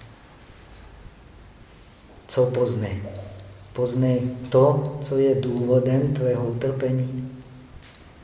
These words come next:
Jestliže to poznáš, probudíš se ze snu. Jestliže se ze snu probudíš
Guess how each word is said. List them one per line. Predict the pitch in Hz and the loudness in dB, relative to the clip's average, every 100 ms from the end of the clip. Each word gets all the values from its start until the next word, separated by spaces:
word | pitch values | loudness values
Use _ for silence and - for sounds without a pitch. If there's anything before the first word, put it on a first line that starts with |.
| - - | -20 -8
Jestliže | 113 113 127 123 | -6 -4 -4 -2
to | 120 | -2
poznáš, | 110 110 117 127 135 131 - - - - - - - - - - - - - - - - - - | -2 -2 0 2 2 2 -2 -6 -10 -12 -14 -18 -20 -20 -20 -20 -20 -20 -20 -20 -20 -20 -20 -10
probudíš | 123 110 110 113 113 | -4 -2 -2 -2 -2
se | - 117 | -4 -4
ze | 120 | -4
snu. | 120 123 127 127 131 - - - - - - - | -4 -6 -6 -8 -10 -14 -18 -20 -20 -20 -18 -8
Jestliže | 113 113 117 117 | -6 -4 -2 -2
se | 117 | -2
ze | 113 113 | -2 -2
snu | 113 117 | -4 -6
probudíš | 113 113 110 123 131 135 - | -2 0 0 -2 -4 -4 -8